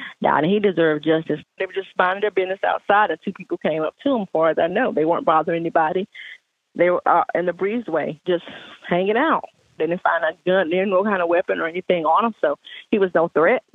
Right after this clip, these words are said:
So it wasn't nobody shooting him in self-defense. It was nothing like that.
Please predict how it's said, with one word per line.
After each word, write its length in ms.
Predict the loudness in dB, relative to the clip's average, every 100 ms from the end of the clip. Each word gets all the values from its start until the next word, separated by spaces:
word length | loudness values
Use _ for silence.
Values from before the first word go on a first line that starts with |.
| -4
So 120 | 2
it 140 | 2 2
wasn't 300 | 0 0 -2
nobody 420 | -2 0 0 0
shooting 220 | -4 -4
him 100 | -2
in 80 | -4
self-defense. 600 | 0 -2 -2 -2 0 0 -2
It 40 |
was 140 | -2
nothing 260 | 0 2 2
like 200 | 2 2
that. 300 | 2 2 0